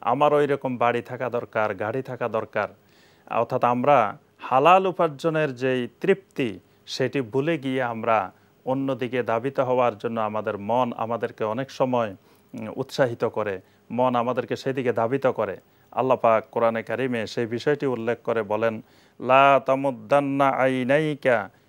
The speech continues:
ইলা মা মাত্তা'না বিহি।" আল্লাহ রাব্বুল আলামিন বলেন যে, "আমি যাদেরকে দুনিয়াতে উপভোগের সামগ্রী দান করেছি",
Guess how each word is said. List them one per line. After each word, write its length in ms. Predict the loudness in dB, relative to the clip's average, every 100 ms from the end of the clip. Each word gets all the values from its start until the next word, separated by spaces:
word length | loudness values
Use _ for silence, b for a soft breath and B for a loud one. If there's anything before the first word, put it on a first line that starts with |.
| _
ইলা 440 | -6 2 6 6 4
মা 280 | 0 -2 -2
মাত্তা'না 800 | -2 -4 _ -2 0 0 -2 -4
বিহি।" 520 | -8 -8 -6 -8 -10 -16 _ _ _ _ _
আল্লাহ 340 | -2 2 2
রাব্বুল 300 | 0 -2 0
আলামিন 500 | 2 2 0 -2 -4
বলেন 400 | -2 0 -2 -4 -12 b b b -12
যে, 140 | -4
"আমি 440 | -2 0 0 0 -2
যাদেরকে 760 | 0 2 0 0 -2 -2 -2 -8 _ _ _ _ -20
দুনিয়াতে 720 | -6 -2 0 0 0 -2 -2 -2
উপভোগের 640 | -4 0 2 2 4 2
সামগ্রী 580 | 2 -4 -2 -2 -2 -2
দান 260 | 0 -2
করেছি", 500 | -4 -6 -6 -8 -18